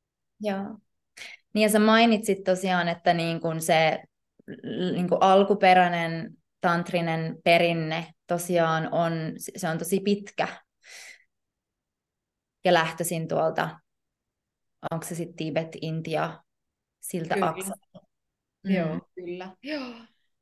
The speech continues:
Speaker 2: Joo, et se on tuhansia vuosia pitkä, pitkä traditio.
Speaker 1: Joo, aivan. No miten tota, äm,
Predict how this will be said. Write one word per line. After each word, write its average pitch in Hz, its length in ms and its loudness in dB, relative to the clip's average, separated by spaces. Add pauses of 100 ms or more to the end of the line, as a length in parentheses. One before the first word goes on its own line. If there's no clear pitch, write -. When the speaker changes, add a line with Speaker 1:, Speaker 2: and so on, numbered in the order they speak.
(160)
Speaker 2:
Joo, 214 220 0
et 240 120 -2
se 226 120 -2
on 208 120 0
tuhansia 214 600 0
vuosia 175 440 -4
pitkä, 175 540 -10
pitkä 180 280 -8
traditio. 185 880 -8 (640)
Speaker 1:
Joo, 190 240 -6 (420)
aivan. 196 500 -6 (640)
No 202 100 6
miten 254 420 4
tota, 208 440 4
äm, 185 920 -2